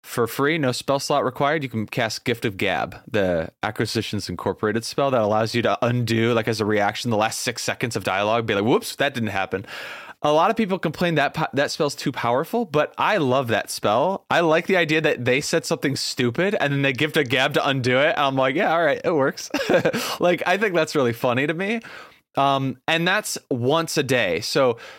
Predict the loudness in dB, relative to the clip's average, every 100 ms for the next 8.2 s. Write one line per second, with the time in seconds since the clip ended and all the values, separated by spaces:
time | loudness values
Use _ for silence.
0 | -2 0 0 -2 -2 -2 -2 -2 -2 -2
1 | -2 -2 -2 -4 -6 -4 -4 -4 -6 -4
2 | -2 -2 -4 -2 -2 -2 -2 -2 -4 -2
3 | 0 0 -2 -2 -2 0 0 -2 -4 -6
4 | -4 -6 -4 -6 -10 -14 -20 -20 -20 _
5 | _ -4 -2 -2 -4 0 0 2 -2 -2
6 | -2 -2 0 2 2 0 -4 _ -2 0
7 | 0 -2 -4 -4 -2 -2 0 -2 -2 -4
8 | -4